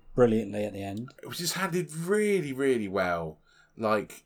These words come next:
Speaker 2: the shot of Vin Diesel's car going off in one direction
Speaker 1: Oh my
Speaker 2: and
Speaker 1: God.
Speaker 2: Paul Walker's car going off in the other direction just absolutely breaks my heart every time.
Speaker 1: Yeah. I,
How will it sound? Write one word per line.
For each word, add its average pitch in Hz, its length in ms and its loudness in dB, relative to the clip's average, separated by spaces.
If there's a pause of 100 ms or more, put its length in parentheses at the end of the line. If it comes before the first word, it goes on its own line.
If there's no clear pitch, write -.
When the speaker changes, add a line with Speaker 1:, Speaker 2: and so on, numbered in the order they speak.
Speaker 2:
the 117 100 -2
shot - 560 4
of 113 160 -2
Vin 113 200 -4
Diesel's 104 420 -6
car 107 340 0
going 101 240 0
off 95 140 -6
in 95 80 -8
one 98 180 -8
direction 95 340 0
Speaker 1:
Oh - 20 -6
my 95 80 -6
Speaker 2:
and 87 80 -8
Speaker 1:
God. 101 200 -4
Speaker 2:
Paul 98 120 0
Walker's 95 300 -4
car 95 240 0
going 92 160 -4
off 87 120 -8
in - 80 -16
the 95 80 -4
other 87 100 -8
direction 85 440 -8 (400)
just - 260 -18
absolutely 95 680 -2
breaks 87 340 -8
my 82 80 -14
heart 82 320 -8
every 80 200 -10
time. 80 300 -8
Speaker 1:
Yeah. 127 320 2 (440)
I, 185 220 8